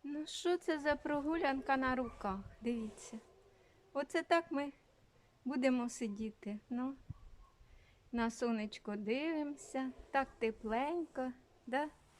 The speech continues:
Ой, мені... ти важка. Мабуть, уже не два з половиною, а три кілограми тебе. Ось так. Трішки погуляємо. Ой,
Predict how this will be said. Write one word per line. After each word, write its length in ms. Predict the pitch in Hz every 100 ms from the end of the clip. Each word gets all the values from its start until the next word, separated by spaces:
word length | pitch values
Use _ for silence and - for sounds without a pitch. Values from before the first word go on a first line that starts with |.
| - - - _ _ _ -
Ой, 260 | 269 240 -
мені... 260 | 277 302 - - -
ти 120 | 349
важка. 800 | 370 392 - - - 392 480 285 - - - - - -
Мабуть, 380 | 302 330 330 -
уже 220 | 330 320
не 160 | 320 302
два 280 | 247 285
з 80 | 294
половиною, 720 | - 285 269 262 254 247 254 254
а 60 |
три 380 | 247 240 254 277 - _ - - - - -
кілограми 680 | 277 262 254 247 220 208 208
тебе. 460 | 208 202 196 202 214 - - - - - 807 - - - - - - - -
Ось 240 | 226 -
так. 340 | - - - - - - - - - - - - - - _ _ _
Трішки 400 | - 208 - - 208
погуляємо. 600 | 214 208 220 302 349 208 - - 807 - - - - - - 831 - - - - - _ _ _ _ _ _ _ _ _ - _ _
Ой, 260 | 269 262